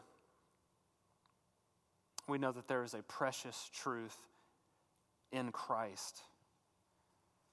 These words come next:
Let Malachi and these priests be a call for us to live holy lives in a way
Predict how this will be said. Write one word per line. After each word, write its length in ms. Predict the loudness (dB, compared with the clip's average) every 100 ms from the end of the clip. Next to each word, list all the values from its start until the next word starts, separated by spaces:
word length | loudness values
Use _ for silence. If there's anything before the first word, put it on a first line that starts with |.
| _ _ _ -4 10
Let 260 | 12 12 8 -14 -2
Malachi 680 | 8 12 12 12 10 10 10
and 100 | 6
these 220 | 4 2
priests 580 | -2 2 4 4 2 -2
be 200 | 0 2
a 60 | 0
call 400 | 6 10 10 8
for 280 | 4 2 8
us 560 | 10 10 6 0 -8 -12 -20 -20 -14 -4
to 80 | 2
live 400 | 8 8 8 6
holy 340 | 6 8 8
lives 540 | 10 12 12 10 6 2
in 120 | 2
a 80 | 6
way 580 | 8 10 10 6 2